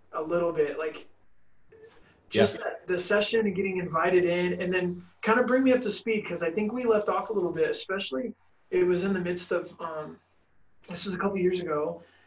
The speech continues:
Speaker 1: and we're still in the thick of it, man. Like, we're, what, we're one day after Martin Luther King Junior's amazing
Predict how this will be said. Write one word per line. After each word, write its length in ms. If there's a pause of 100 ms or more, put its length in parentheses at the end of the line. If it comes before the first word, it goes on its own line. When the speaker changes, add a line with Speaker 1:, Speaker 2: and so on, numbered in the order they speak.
(180)
Speaker 1:
and 240
we're 80
still 340
in 120
the 120
thick 260
of 160
it, 180
man. 340
Like, 300 (220)
we're, 380
what, 300
we're 100
one 360
day 280
after 600 (200)
Martin 320
Luther 160
King 240
Junior's 720 (320)
amazing 800